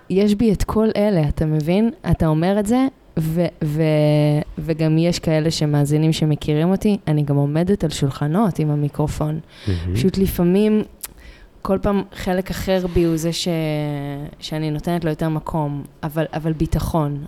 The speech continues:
Speaker 1: על-, עלה בי ביטחון.
Speaker 2: ביטחון.
Speaker 1: מרגיש לי... כן.
Speaker 2: כי מה יקרה אם תעמדי על השולחן?
Speaker 1: אמ,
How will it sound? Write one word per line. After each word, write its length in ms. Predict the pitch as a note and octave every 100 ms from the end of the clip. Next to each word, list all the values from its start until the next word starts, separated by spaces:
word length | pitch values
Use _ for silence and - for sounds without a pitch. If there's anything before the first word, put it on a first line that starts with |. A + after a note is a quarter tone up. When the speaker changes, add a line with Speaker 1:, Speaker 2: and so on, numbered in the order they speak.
| -
Speaker 1:
על-, 160 | D#3+ -
עלה 220 | D#3+ E3
בי 120 | E3+ E3+
ביטחון. 680 | D3+ E3+ D3 D#3 D3+ D3+ E3 - - - -
Speaker 2:
ביטחון. 340 | A2 F#2 E3+
Speaker 1:
מרגיש 120 | F3
לי... 80 | G3 -
כן. 380 | - F3+ D#3 D3+
Speaker 2:
כי 120 | D3+ A2+
מה 140 | B2+
יקרה 260 | D3 G#2 G2
אם 80 |
תעמדי 320 | F#2 F#2 F#2 F#2
על 80 |
השולחן? 480 | F2+ - - F#2+ G2 F#2+ - - - - _ - - - - - - - - - - -
Speaker 1:
אמ, 680 | E3+ D#3+ D#3 D#3 D#3 D#3